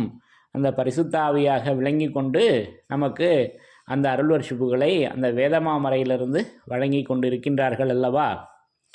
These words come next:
இது என்றென்றும் உள்ள நிலை அனுபவம். அப்போ அந்த அனுபவத்திலிருந்து என்றும் அழியாத வேத வாசகத்தின் சிறப்புகளை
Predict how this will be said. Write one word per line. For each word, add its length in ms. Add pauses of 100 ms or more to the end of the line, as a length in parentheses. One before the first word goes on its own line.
(380)
இது 260 (380)
என்றென்றும் 560
உள்ள 280
நிலை 280 (100)
அனுபவம். 540 (1000)
அப்போ 260 (300)
அந்த 200
அனுபவத்திலிருந்து 960 (1000)
என்றும் 420
அழியாத 500
வேத 280
வாசகத்தின் 680
சிறப்புகளை 560